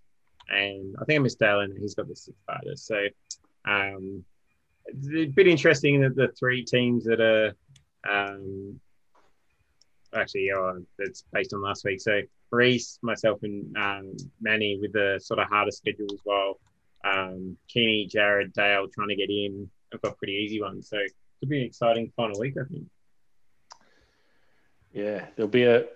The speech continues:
Speaker 2: I mean, I'm guessing going into next week, we'll probably run through the different permutations of what, what can and needs to happen. But it feels like with the top three spots locked away,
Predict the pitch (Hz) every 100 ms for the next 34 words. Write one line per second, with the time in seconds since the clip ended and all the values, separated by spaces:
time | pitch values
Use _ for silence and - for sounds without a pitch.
0 | - _ _ _ _ - - - 117 123
1 | 120 127 123 147 - 117 110 104 101 95
2 | 98 101 - 104 104 - _ _ _ _
3 | 170 147 - 127 127 117 104 104 104 -
4 | 98 95 92 - 90 104 92 92 98 92
5 | - 87 85 92 98 - 98 - 104 95
6 | 92 95 87 95 95 95 92 92 92 -
7 | - _ _ - 104 - 123 117 104 95
8 | 92 - - _ _ _ _ _ _ -
9 | 113 113 110 127 - 127 113 110 104 101
10 | 107 98 98 92 95 90